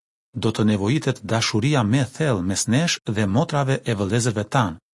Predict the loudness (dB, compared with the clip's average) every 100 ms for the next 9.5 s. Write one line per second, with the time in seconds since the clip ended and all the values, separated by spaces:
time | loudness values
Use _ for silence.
0 | _ _ _ _ _ _ _ _ _ _
1 | _ _ _ _ -4 0 2 2 0 -8
2 | _ -4 2 2 2 2 0 0 2 2
3 | 2 0 0 0 0 -2 0 0 0 -4
4 | _ _ _ -4 -2 0 2 0 0 0
5 | 2 0 2 0 0 -2 -2 -4 -4 -2
6 | 0 -2 -4 -10 -18 _ _ _ _ _
7 | _ _ _ _ -8 -4 2 2 4 4
8 | 2 -2 -2 0 -2 -4 -2 -2 -2 -4
9 | -4 -4 -4 -4